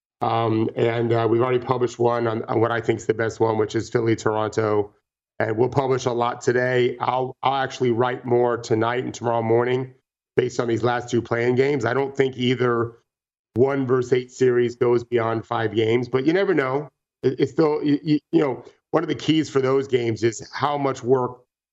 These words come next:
does a team like Miami and Phoenix have to put in just to get to the next round? You, it, it, you know, playing seven games in round one doesn't mean you can't keep winning. Think about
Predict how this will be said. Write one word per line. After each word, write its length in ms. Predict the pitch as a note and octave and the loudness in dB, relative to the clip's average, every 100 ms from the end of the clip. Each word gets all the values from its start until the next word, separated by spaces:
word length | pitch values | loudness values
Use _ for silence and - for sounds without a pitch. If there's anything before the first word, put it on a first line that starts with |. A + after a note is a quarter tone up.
| _ _ _ - | _ _ _ 0
does 180 | C3 A#2+ | 0 0
a 60 | |
team 240 | A#2 C#3 C3 | 0 2 2
like 160 | B2 A#2+ | -2 -2
Miami 520 | A#2+ A#2+ B2 B2 A#2 | -2 0 0 2 2
and 120 | G#2+ | 2
Phoenix 340 | - B2 A#2 - | 2 0 0 -4
have 140 | A#2+ | -6
to 100 | G#2+ - | -8 -4
put 120 | A#2 | -2
in 420 | A#2 B2 G#2+ G#2 G#2 _ _ _ - | 0 0 0 -4 -6 _ _ _ -4
just 300 | C#3 C#3 - | 0 0 0
to 80 | B2 | -2
get 240 | A#2+ A#2 | 0 -2
to 100 | B2 | 0
the 60 | A#2 | 0
next 240 | A2+ - | 0 0
round? 400 | A#2+ C3+ A2+ A2 | -2 0 -2 -2
You, 180 | A#2 C3+ _ _ _ - | -2 -2 _ _ _ -4
it, 180 | C#3 D#3+ | -2 0
it, 160 | - - | -2 0
you 100 | D3 | 0
know, 100 | B2 | 0
playing 320 | - D#3 E3 | -2 -2 -2
seven 340 | C#3 D3+ C#3 C#3 | -2 -2 0 2
games 340 | C3 C3+ B2+ | 2 2 0
in 100 | B2 | 0
round 220 | A#2+ A#2+ B2 | 0 0 0
one 180 | A#2+ | 0
doesn't 340 | A#2 C3+ C3 B2+ | 0 0 2 2
mean 220 | C3 B2 | 2 0
you 100 | A#2 | -2
can't 320 | - A#2 A#2 - | 0 -2 -2 -4
keep 160 | B2 | -2
winning. 440 | A2 D#3+ C3+ A#2 A2+ | 2 2 2 0 -2
Think 220 | - C3 | 0 -2
about 420 | B2+ B2 A#2+ A#2+ | -2 -4 -4 -10